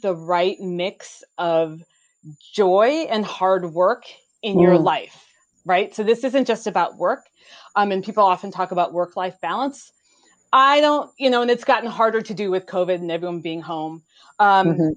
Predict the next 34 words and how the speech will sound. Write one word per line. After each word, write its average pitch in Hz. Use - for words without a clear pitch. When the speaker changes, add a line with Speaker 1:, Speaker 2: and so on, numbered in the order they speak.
Speaker 1:
all 170
the 180
time. 156
<laughs> -
But, -
um, 202
I 254
think 320
it's -
finding 262
the 233
right 202
mix 202
of 175
what 202
brings 220
you 190
joy 254
versus 196
what 165
is 196
work 170
and 180
what 175
needs 175
to 185
get 165
done. 160
'Cause 208
sometimes 285
work 254
doesn't 269
feel 359
like 170